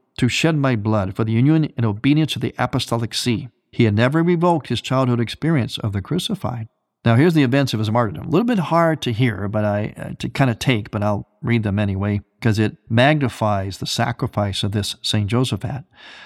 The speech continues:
The mob, hostile to reunion, broke into the courtyard of the mansion where Archbishop Josaphat was staying.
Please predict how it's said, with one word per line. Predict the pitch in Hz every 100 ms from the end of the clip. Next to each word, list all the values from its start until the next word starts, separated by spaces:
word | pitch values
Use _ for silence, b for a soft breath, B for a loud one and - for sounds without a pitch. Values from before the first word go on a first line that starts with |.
| B
The | 117 135
mob, | 143 254 175 131 127
hostile | 175 208 - 170
to | 151 131
reunion, | 127 143 110 101
broke | 101 151 220
into | 208 151
the | 135
courtyard | - 156 143 120
of | 113
the | 107
mansion | 107 139 139 - 104
where | 104 -
Archbishop | 131 135 - 127 117
Josaphat | 117 123 - 104 110
was | 120 110
staying. | - 165 117 -